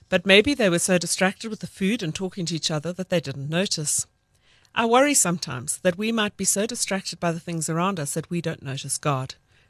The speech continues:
Just a thought. Reading from John six, and I will sort of summarize this.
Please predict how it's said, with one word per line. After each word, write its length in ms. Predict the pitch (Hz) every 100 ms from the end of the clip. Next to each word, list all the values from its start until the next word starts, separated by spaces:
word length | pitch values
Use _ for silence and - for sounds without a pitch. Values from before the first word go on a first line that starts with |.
| -
Just 220 | - 240
a 40 | 208
thought. 440 | - 131 - - _ _ - - - - _ -
Reading 360 | 220 262 277
from 220 | 277 254 214
John 260 | 196 180
six, 400 | 185 156 - -
and 160 | 175 180
I 100 | 185
will 140 | 190
sort 240 | 202 247 254
of 80 |
summarize 720 | - 262 254 226 160 139 139
this. 320 | 117 147 -